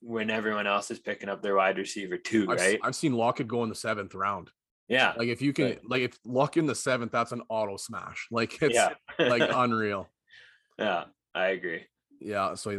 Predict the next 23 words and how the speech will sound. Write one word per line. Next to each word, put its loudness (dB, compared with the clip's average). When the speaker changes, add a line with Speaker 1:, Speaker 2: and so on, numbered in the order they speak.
Speaker 2:
mean, -10
well, -6
if, -10
especially -4
if -10
he's, -8
like, -8
what, -4
your -10
receiver, -10
he -10
could -6
be 0
receiver -4
two, 0
almost -4
receiver -4
three -2
at -2
that -4
point. -12
Like, -8
it, -10